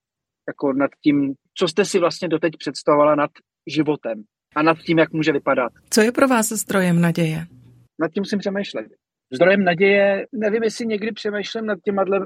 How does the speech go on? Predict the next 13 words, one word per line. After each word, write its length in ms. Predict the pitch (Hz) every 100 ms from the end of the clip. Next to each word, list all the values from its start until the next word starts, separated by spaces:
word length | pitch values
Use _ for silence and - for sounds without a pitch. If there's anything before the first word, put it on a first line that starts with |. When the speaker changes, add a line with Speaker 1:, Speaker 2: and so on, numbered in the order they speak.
| 180
Speaker 1:
velkýma 520 | 170 165 170 170 170
slovama, 640 | - 160 156 160 180 208 - _
co 120 | -
jsme 180 | 160 170
tady 160 | 165 165
zatím 300 | 160 185 175
probrali, 500 | 160 156 165 160 165
život, 280 | 160 160 165
smrt, 260 | - 160 -
naděje, 540 | 160 151 160 165 160
eh, 340 | 160 - 151 147
a 120 | 156
tak. 180 | 156 160